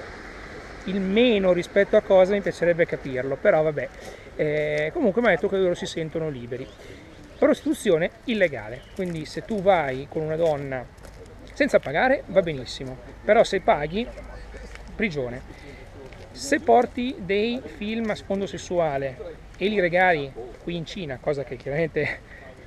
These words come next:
prima cosa che ti viene in mente di fare quando vieni in Cina è portar giù D V D a tutto spiano, e li regali senza far pagare, eh, nessun problema, ma se ne vendi anche solo uno, prigione. Bene,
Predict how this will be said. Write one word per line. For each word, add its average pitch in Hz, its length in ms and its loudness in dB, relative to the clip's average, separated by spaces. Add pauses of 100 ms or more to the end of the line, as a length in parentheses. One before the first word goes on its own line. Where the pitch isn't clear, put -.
prima 151 140 -6
cosa 170 160 4
che 156 60 2
ti 170 80 -6
viene 165 100 -2
in 165 60 -2
mente 160 180 -4
di 156 80 -6
fare 175 200 6
quando 160 200 0
vieni 160 140 -4
in 160 60 -4
Cina 160 220 -4
è 151 40 -4
portar 160 320 0
giù 160 140 -4
D 170 120 -6
V 165 140 -6
D 180 140 -2
a 170 60 6
tutto 202 240 0
spiano, 247 500 2 (500)
e 214 100 0
li 226 120 2
regali 185 420 6
senza 214 440 -2
far 160 180 2
pagare, 180 560 4 (540)
eh, 160 260 0
nessun 240 260 0
problema, 156 440 0
ma 156 100 -4
se 202 220 0
ne 190 180 -2
vendi 214 340 -2
anche 208 220 0
solo 311 260 -2
uno, 180 200 2 (640)
prigione. 131 480 -2 (2500)
Bene, 170 500 4